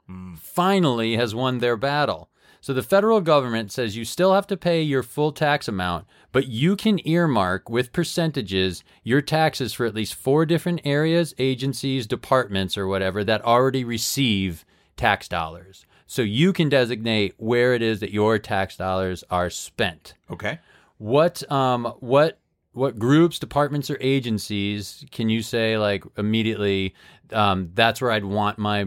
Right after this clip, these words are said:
Speaker 2: my money to go. And if you want to, you can attach, you know, I want eighty percent here, ten percent here,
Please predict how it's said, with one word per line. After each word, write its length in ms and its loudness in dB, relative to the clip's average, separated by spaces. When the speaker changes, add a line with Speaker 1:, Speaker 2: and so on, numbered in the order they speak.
Speaker 2:
my 460 -2
money 400 2
to 140 -10
go. 520 0
And 180 0
if 120 -2
you 100 -4
want 380 0
to, 80 -2
you 220 0
can 120 -4
attach, 720 -2
you 120 -6
know, 140 -2
I 60 0
want 200 -2
eighty 200 6
percent 360 -2
here, 360 -2
ten 180 0
percent 320 0
here, 420 0